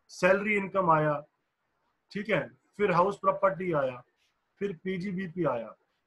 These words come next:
फिर capital gain आया, फिर other sources आया। ये सारी incomes को जोड़ने के बाद, ये सारी incomes को जोड़ने के बाद बताओ मेरे पास क्या आता है?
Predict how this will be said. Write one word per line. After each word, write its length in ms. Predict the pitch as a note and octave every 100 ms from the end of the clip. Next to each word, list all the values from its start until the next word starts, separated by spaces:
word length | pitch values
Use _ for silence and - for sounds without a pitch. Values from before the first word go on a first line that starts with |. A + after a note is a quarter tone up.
| _ _ _ _
फिर 100 | G3 F3+
capital 440 | F3+ F3+ - G3+
gain 240 | F#3 F#3
आया, 200 | D#3 B2 A2+ - _
फिर 120 | F#3
other 220 | F3+ G#3 F#3+
sources 380 | G3 - F3+
आया। 220 | C3+ A#2 A2 _ _ _ _ D#3
ये 180 | G3 D3
सारी 440 | - G3 G3+ B3+
incomes 400 | A#3 A3+ A3+ A3
को 140 | A3
जोड़ने 420 | F3+ F#3 F#3+ G#3 G#3+
के 140 | G#3+
बाद, 380 | E3 E3 D3+ A2+ _ _ C#3+
ये 140 | F3+
सारी 340 | F3+ F3+ F#3+
incomes 340 | G3+ G3+ G3 F3+
को 120 | F#3
जोड़ने 340 | D#3+ E3+ F3+
के 140 | F#3 F3
बाद 240 | D3 C#3 B2
बताओ 260 | D3 F#3
मेरे 180 | F3+ F#3
पास 260 | F#3 F#3+ - -
क्या 100 | G#3
आता 280 | F#3 C3+
है? 100 | A2+